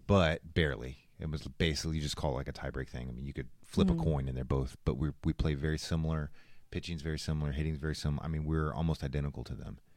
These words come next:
Speaker 2: Okay, well, then maybe
Speaker 1: And
Speaker 2: I feel good.
Speaker 1: Florida, I feel like, got really lucky, like I was telling you, especially with that whole
Speaker 2: <laughs> That
Speaker 1: last game with Auburn.
Speaker 2: That last, I'm sorry.
Speaker 1: Going to reach, ha, ha, punk, knocks it out and gives them the home run.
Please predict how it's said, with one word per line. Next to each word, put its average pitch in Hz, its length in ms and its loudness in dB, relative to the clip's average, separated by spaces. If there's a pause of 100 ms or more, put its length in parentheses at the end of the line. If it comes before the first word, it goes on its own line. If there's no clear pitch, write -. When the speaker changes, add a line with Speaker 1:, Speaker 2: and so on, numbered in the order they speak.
(140)
Speaker 2:
Okay, 240 260 2
well, 196 140 4
then 180 140 2
maybe 175 180 2
Speaker 1:
And - 200 2
Speaker 2:
I - 20 -2
feel - 80 -4
good. - 160 -10
Speaker 1:
Florida, 95 840 4
I 78 120 -2
feel - 200 -4
like, 73 180 0
got 80 160 0
really 85 420 4
lucky, 78 340 0
like 73 160 -4
I - 40 0
was - 60 -6
telling 71 240 -2
you, 71 120 -2
especially 71 340 -2
with - 80 2
that 67 100 2
whole 69 280 0 (340)
Speaker 2:
<laughs> - 320 -8
That - 220 2
Speaker 1:
last 76 220 2
game 71 200 4
with 67 100 2
Auburn. 69 460 0 (100)
Speaker 2:
That 262 220 2
last, 190 440 4 (200)
I'm 196 220 4
sorry. 151 680 -2 (420)
Speaker 1:
Going 90 220 6
to 90 60 4
reach, 101 260 2 (160)
ha, 143 100 0
ha, 165 400 2
punk, - 380 6 (460)
knocks 107 300 0
it 87 80 4
out 82 100 2
and 80 80 -4
gives 80 140 0
them 78 120 2
the 76 60 2
home 73 200 0
run. 67 140 -2